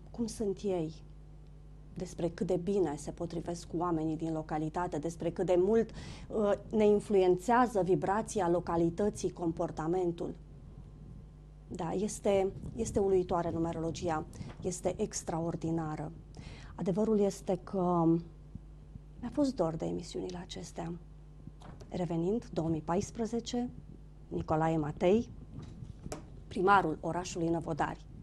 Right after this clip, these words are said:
ambițios. Trebuie să vă spun că are o cifra destinului șapte din trei și patru.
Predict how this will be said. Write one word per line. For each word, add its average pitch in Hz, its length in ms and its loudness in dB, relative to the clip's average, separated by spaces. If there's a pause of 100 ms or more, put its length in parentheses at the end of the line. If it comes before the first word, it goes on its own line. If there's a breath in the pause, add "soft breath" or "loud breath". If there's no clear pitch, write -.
(240)
ambițios. - 760 -6 (500 loud breath)
Trebuie 180 220 0
să 180 140 -2
vă 170 100 0
spun 196 220 0
că 196 100 0
are 185 180 2
o 175 260 4
cifra 175 280 -4
destinului 170 500 0
șapte 170 340 -4
din 165 180 -4
trei 165 180 -4
și - 140 -8
patru. 156 460 -8